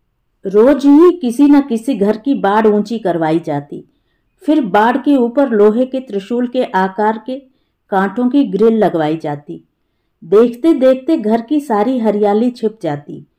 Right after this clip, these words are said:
उसकी जगह जेल जैसे सीखचे और छुरे जैसे सिरे दिखते। जिन घरों में चहार दीवारी ऊंची करने की गुंजाइश नहीं थी, उनमें सुरक्षा का दूसरा उपाय था।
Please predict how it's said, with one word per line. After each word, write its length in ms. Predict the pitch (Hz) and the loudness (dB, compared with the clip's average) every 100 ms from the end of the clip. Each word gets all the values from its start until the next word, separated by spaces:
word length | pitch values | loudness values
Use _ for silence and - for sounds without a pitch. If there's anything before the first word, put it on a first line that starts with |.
| _ _ _ _ _ | _ _ _ _ _
उसकी 380 | 226 220 - 320 | -6 -6 2 2
जगह 320 | 196 233 233 285 | 4 2 2 2
जेल 400 | 208 202 254 240 | 2 2 4 4
जैसे 360 | 220 220 277 | 2 2 -2
सीखचे 720 | 262 - 196 196 - 269 311 _ - | -4 0 0 0 -6 -4 -4 _ -6
और 160 | 240 | -6
छुरे 340 | 240 208 196 240 | -2 0 2 2
जैसे 360 | 190 196 220 | 0 -2 -4
सिरे 320 | 233 202 190 190 | -6 -4 -2 -2
दिखते। 460 | 165 160 - 147 147 _ _ _ _ _ _ | -4 -10 -12 -12 _ _ _ _ _ _ _
जिन 320 | 170 269 311 | -4 2 4
घरों 260 | 285 269 285 | 4 4 6
में 140 | 294 285 | 4 4
चहार 420 | 247 202 220 240 | 0 0 0 0
दीवारी 440 | 247 247 233 262 | 0 2 2 0
ऊंची 360 | - 208 202 254 | -2 -2 -4 -6
करने 340 | 240 220 240 | -4 -2 -4
की 160 | 240 247 | -4 -2
गुंजाइश 580 | 202 196 190 208 240 226 | 0 2 2 0 -2 -4
नहीं 220 | 240 277 | -2 -2
थी, 320 | 269 277 - _ _ _ _ _ - | -4 -12 -12 _ _ _ _ _ -2
उनमें 280 | 226 262 | 2 4
सुरक्षा 560 | 294 247 202 202 202 269 | 2 2 0 0 0 -4
का 160 | 269 277 | -2 -2
दूसरा 440 | 196 202 196 240 | 0 -2 -2 -2
उपाय 380 | 214 185 143 151 | -2 -2 -4 -6
था। 220 | 151 156 | -8 -20